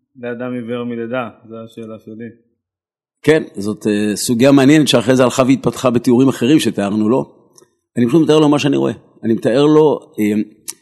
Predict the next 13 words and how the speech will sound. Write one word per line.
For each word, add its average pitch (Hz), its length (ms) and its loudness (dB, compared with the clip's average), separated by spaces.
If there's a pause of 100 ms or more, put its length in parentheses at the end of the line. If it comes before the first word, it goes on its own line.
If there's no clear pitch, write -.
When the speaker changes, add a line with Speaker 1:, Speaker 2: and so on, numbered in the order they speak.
(140)
Speaker 2:
כשאתה 117 220 -2
מדבר 117 200 2
עם 160 120 4
אדם 143 220 4
עיוור, 143 600 2 (140)
אתה 110 240 -2
חייב 113 300 -4
להוסיף 123 280 -2
גם 110 140 -2
את - 80 -10
הצבע 113 280 -2
הרגשי. 104 580 -4 (720)
א', 147 120 4